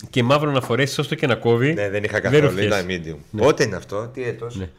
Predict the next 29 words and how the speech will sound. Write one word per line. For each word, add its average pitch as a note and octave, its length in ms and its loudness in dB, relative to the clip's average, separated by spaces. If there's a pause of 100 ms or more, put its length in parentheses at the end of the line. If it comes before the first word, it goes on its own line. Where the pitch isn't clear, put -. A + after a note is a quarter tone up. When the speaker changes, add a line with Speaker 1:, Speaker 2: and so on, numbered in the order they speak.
(220)
Speaker 1:
Είναι F#3+ 100 -10
Speaker 2:
εκείνη F#3+ 160 0
τη - 60 -2
Speaker 1:
καλοκαίρι D3 280 6
Speaker 2:
σεζόν. F3+ 120 6
Speaker 1:
δεκαέξι. - 460 0
Speaker 2:
Καλοκαίρι A#2 440 4
του D3 100 2
δεκαέξι. C3 520 2
Λίγους F#3 240 4
μήνες F#3 240 0
μετά, F3+ 240 6
αφού F3 140 4
ο F#3 40 6
Κωστίκος, E3+ 360 4
δηλαδή, E3 180 6
τον E3 220 2
είδε C#3+ 240 4
ουσιαστικά, F#2 340 -4
τον A2 100 4
Speaker 1:
Ναι. A#2 60 0
Speaker 2:
Μάρτιο C3 320 4
τον G#2 160 2
είδε, F3+ 180 4
καλοκαίρι C#3 560 6
έρχεται. B2 440 2 (640)
Αυτό A#2+ 360 4
που F#3 100 4
θυμάμαι, C#3+ 640 4